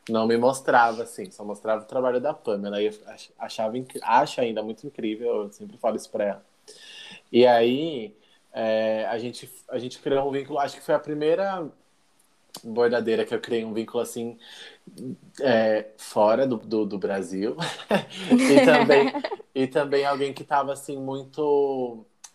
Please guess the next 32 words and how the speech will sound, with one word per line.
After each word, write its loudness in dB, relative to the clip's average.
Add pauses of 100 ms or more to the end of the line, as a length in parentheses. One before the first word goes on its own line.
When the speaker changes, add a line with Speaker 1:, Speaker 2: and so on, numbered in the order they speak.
(140)
Speaker 1:
é, -8
em -10
alta. 0 (600)
Porque -2
todo 2
mundo -4
falava -2
da -6
Pamela. -8
E -2
aí -2
eu -2
ficava -8
assim, -10
"Gente, -6
ela -6
vai -12
ser -8
aquele -8
tipo -8
de -14
pessoa -6
que -6
eu 0
vou -8
mandar -8
mensagem, -8
ela -8
não -10
vai 0
me -4
responder. -16